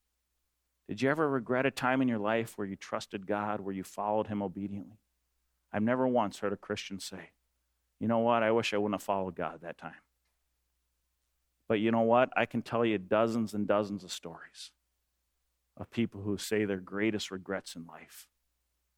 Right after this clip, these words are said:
came from not following God obediently, not walking in His ways. See, friends,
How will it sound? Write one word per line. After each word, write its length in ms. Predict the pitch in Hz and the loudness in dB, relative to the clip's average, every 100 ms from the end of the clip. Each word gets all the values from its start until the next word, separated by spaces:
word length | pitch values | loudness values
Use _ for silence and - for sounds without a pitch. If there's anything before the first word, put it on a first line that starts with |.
| _ _ _ _ _ - | _ _ _ _ _ -8
came 320 | 120 104 98 | -2 -2 -2
from 440 | - 101 95 87 _ _ _ | -4 -4 -4 -6 _ _ _
not 260 | 104 101 95 | -6 -4 -4
following 480 | - 98 92 92 87 | -4 -2 -2 -4 -4
God 220 | 90 87 | -4 -4
obediently, 480 | 80 82 85 82 - _ _ _ _ _ _ _ _ _ _ _ | -6 -8 -12 -14 -20 _ _ _ _ _ _ _ _ _ _ _
not 240 | - 104 76 | -4 -2 0
walking 420 | 95 92 - 92 | 0 -2 -4 -6
in 100 | 95 | -6
His 180 | 90 82 | -8 -16
ways. 460 | 82 82 _ - _ _ _ _ _ _ _ _ _ _ _ _ _ _ _ _ | -20 -20 _ -20 _ _ _ _ _ _ _ _ _ _ _ _ _ _ _ _
See, 160 | - 131 | -2 -2
friends, 500 | - 127 123 107 - | 2 2 2 0 -6